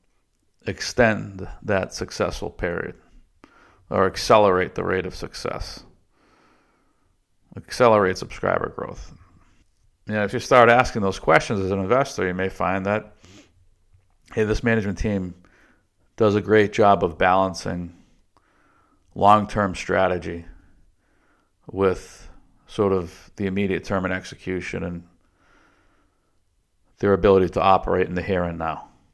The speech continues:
They do it very well. This is a quality management team. And you may find other management teams where you say, "Man, the, you know, this particular management team, they're all about, you know, maximizing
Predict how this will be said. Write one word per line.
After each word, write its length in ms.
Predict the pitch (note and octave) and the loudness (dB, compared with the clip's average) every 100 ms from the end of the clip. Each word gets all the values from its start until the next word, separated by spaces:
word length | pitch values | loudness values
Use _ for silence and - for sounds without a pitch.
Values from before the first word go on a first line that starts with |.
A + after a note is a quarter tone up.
| _ _ _ _ _ _ _ _ _ | _ _ _ _ _ _ _ _ _
They 120 | - G2+ | -2 0
do 240 | F#2 G2+ | 4 4
it 60 | F#2+ | 4
very 260 | F#2+ F2+ F2+ | 2 2 2
well. 320 | F2 F2+ - | -2 -4 -8
This 200 | - G2 | -6 -4
is 100 | G#2 | -4
a 60 | F2+ | -4
quality 480 | - G#2 F#2 F2+ F2 | 0 4 4 4 0
management 500 | F2 F2 F2 - - | -6 -8 -10 -12 -10
team. 200 | - - - _ _ _ _ _ _ _ _ _ _ _ _ - | -10 -10 -18 _ _ _ _ _ _ _ _ _ _ _ _ -20
And 300 | - - - | -20 -14 -6
you 60 | |
may 140 | F#2+ G2 | -2 0
find 220 | G#2+ G2 | 2 2
other 180 | G2+ G2+ | 2 2
management 380 | G2 F#2 F#2 | 0 0 -4
teams 320 | - F#2+ F2+ F#2+ | -4 -6 -4 -4
where 100 | F#2 | -4
you 60 | |
say, 220 | F2 F#2 | -2 -2
"Man, 280 | F2+ G2+ F#2+ | 0 0 -2
the, 80 | F2+ | -2
you 280 | F2 - G#2+ | -6 -10 -10
know, 100 | E2 _ _ _ _ _ | -10 _ _ _ _ _
this 160 | - G#2+ | -8 -6
particular 460 | - A2+ G#2+ G#2+ G2 | -4 -6 -2 0 0
management 500 | F#2+ F#2+ F#2 F#2+ F2 | 0 -2 -2 -6 -6
team, 320 | G#2+ F#2 F2 - _ _ _ _ _ - _ _ | -4 -4 -6 -14 _ _ _ _ _ -20 _ _
they're 180 | - G#2 | 0 8
all 140 | G#2 G#2 | 10 10
about, 400 | G2+ G2 F#2+ - | 8 6 6 -2
you 60 | G#2 | -2
know, 120 | F#2+ | 2
maximizing 920 | G#2 G2+ - G2+ G2 G2 F#2 F#2+ | 4 4 2 -2 2 2 0 -2